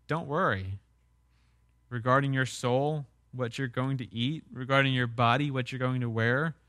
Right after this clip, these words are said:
Is not your soul more than food? Is not your body more than garments? Look at the birds of the sky.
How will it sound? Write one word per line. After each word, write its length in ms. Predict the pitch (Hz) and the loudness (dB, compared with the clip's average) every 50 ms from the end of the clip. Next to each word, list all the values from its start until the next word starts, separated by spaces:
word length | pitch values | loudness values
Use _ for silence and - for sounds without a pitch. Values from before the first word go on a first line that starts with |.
| _ _ _ _ _ _ _ _ _ _ - | _ _ _ _ _ _ _ _ _ _ -10
Is 120 | 131 127 | -4 -2
not 220 | 151 160 160 - | 0 0 2 2
your 80 | 165 156 | 0 0
soul 320 | - - - 147 143 147 | 0 0 2 2 4 4
more 220 | 156 156 151 151 151 | 4 2 2 2 2
than 180 | 143 151 147 | 2 2 0
food? 480 | 139 - - 139 139 143 147 160 165 147 | -2 -2 0 2 2 4 4 2 2 0
Is 100 | 139 127 | 0 0
not 180 | 143 143 143 - | 0 0 0 0
your 100 | 143 131 | -2 -2
body 420 | 117 127 123 127 139 143 143 139 | 2 4 6 6 6 4 4 0
more 280 | 127 120 117 123 135 139 | 0 0 0 0 0 0
than 220 | 131 135 131 127 | 0 0 -2 -2
garments? 880 | 107 - 117 117 127 139 147 156 147 110 - - - - - - - _ _ _ _ _ _ _ _ _ _ _ _ _ _ _ _ _ _ - | -2 0 0 0 0 0 -2 -4 -4 -8 -12 -14 -12 -12 -14 -16 -18 _ _ _ _ _ _ _ _ _ _ _ _ _ _ _ _ _ _ -4
Look 260 | 135 143 175 202 - | 2 4 4 4 4
at 80 | - - | 2 -6
the 60 | 233 | -8
birds 600 | 196 196 - 202 202 208 214 226 233 202 - - | -6 0 2 4 6 8 8 8 6 4 2 -2
of 120 | 185 156 | -6 -4
the 100 | - 180 | -4 -2
sky. 840 | 175 - - - - 156 147 175 190 175 143 123 117 113 107 104 | -2 -2 -2 0 2 4 4 6 6 6 6 6 4 2 0 -2